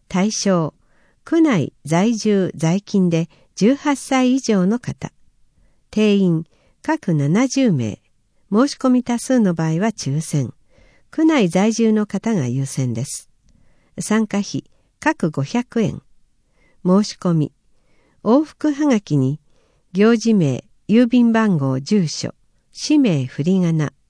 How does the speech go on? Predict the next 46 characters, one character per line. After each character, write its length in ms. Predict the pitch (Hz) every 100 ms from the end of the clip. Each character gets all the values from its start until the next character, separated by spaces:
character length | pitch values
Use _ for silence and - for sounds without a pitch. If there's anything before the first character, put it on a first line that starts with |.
| -
年 320 | 147 170 190
齢、 320 | 175 160 151 - _ _ _
電 180 | 196 226
話 160 | 262 240
番 280 | 240 208
号、 240 | 139 110 - 185 _ _ _ _ _ _ 170
そ 140 | -
れ 140 | 196 185
に 240 | 185 - -
丸 340 | 170 202 277
一 280 | 269 254 -
か 140 | 294
ら 140 | 254 143
丸 380 | 151 165 247 262
四 260 | 254 240
の 160 | 233 214
希 220 | - 170
望 220 | 190 233
も 160 | 208 202
書 100 | -
い 80 | 165
て、 200 | - - - _ _ _ _ _ _
返 220 | _ 262 320
信 260 | - 294
用 220 | 269 254
の 200 | 247 277 -
宛 260 | 131 220
先 300 | 247 233 -
も 140 | 220 208
記 160 | -
入 200 | 196 180
し 160 | 180 -
て、 220 | - 170 - _ _ _
八 320 | 196 - 311
月 240 | 302 294
三 340 | - - 254 311
十 200 | 330 311
日 300 | 180 135 131
必 180 | - -
着 280 | - 165 151
で、 160 | 143 - _ _ _ _
高 300 | - 170 285
千 180 | 294 294
穂 180 | 254 262
大 220 | 240 202
学 320 | 123 131 -